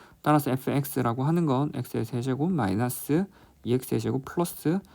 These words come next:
X 플러스 일이고, 물어보는 건 F의 이의 값이지. 따라서 F의 이의 값은 이 인 사, 사 이 팔 마이너스 이 인 사 사 이 팔 플러스 이 플러스 일이니까 사라지고 이 값은 얼마? 삼이 되겠지.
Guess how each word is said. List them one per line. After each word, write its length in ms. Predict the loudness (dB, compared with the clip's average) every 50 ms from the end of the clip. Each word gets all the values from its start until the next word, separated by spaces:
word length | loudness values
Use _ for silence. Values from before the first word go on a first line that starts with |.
| -20 -18 -6 -4
X 300 | -4 -2 -2 -4 -4 -4
플러스 280 | -4 -4 -4 -4 -2
일이고, 360 | 2 2 2 4 4 2 0 -2 -6 _ _ _ _ _ _ _ _ _ -20 -20 -20 -20 -20 -20 -20 _ -2
물어보는 400 | 4 4 6 6 6 4 4 4
건 120 | 4 2
F의 300 | 2 0 0 0 0 2 4
이의 140 | 4 4
값이지. 400 | 4 2 0 -2 -2 -2 -2 -2 -4 -8 -14 _ _ _ _ _ _ _ _ _ _ _ -20 _ _ _ _ _ _ -20 -20 _ _ -2
따라서 320 | 0 0 0 0 0 -2
F의 360 | -2 -4 0 0 2 2 2
이의 280 | 0 0 2 2 2 2
값은 640 | 0 -4 -6 -6 -4 0 2 2 4 4 2 2 0 -2 -8 -20 -20 -20 -20 _ _ 0
이 80 | 2 4
인 160 | 4 4 2
사, 120 | 2 0
사 200 | -2 -2 -2 -2
이 60 | -2 -2 -4
팔 280 | -4 -2 -2 -2 -2 -4 -10 -20 _ _ _ -4
마이너스 480 | 0 2 2 4 2 2 0 0 -2
이 100 | 0 2
인 80 | 2 2
사 160 | 0 -2 -4
사 160 | -4 -4 -4
이 60 | -4 -4 -4
팔 260 | -2 0 0 0 -2 -6 -14 -20 _ _ -12
플러스 420 | -4 -2 -2 -2 -2 -2 -4 -2
이 200 | 0 0 0 -2
플러스 420 | -2 -4 -4 -4 -4 -2 -2 -2
일이니까 600 | 0 0 2 2 0 -2 -2 -2 -2 0 0 -2
사라지고 640 | -2 -2 -2 0 0 0 0 -2 -4 -2 0 0 0 0
이 60 | -2
값은 340 | -4 -6 -8 -8 -6 -4 -2
얼마? 220 | 0 0 -2 -2 -4 -8 -16 -20 -20
삼이 460 | -20 -8 -4 -2 0 0 0 0 -2
되겠지. 420 | -2 -6 -8 -8 -10 -12 -14 -16